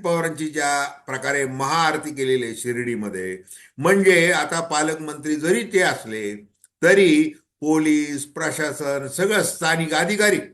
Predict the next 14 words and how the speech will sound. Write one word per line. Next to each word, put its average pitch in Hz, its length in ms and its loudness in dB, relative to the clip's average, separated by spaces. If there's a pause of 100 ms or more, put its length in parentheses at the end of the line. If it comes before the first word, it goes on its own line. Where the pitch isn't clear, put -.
(380)
सार्वजनिक 180 680 -2
बांधकाम 175 540 -4
खाते 156 200 -8
असेल, 170 320 -6
ऊर्जा 170 720 4
खातं 156 240 -4
असेल, 165 300 -4
म्हणजे 156 240 -6
जिथे 160 540 2
जिथे 190 300 -2
आर्थिक, 180 580 0
आर्थिक 135 420 -6
ऊर्जा 160 380 2
आहे, 147 240 2